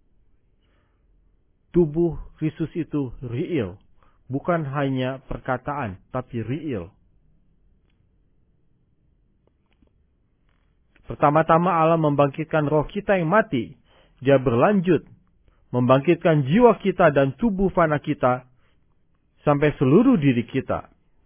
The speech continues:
Roh, jiwa, dan tubuh sepenuhnya dibangkitkan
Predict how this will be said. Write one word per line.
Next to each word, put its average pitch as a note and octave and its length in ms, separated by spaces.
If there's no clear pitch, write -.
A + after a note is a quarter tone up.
Roh, D#3+ 460
jiwa, D3+ 420
dan C#3+ 220
tubuh A#2+ 420
sepenuhnya G#3 580
dibangkitkan C#3 840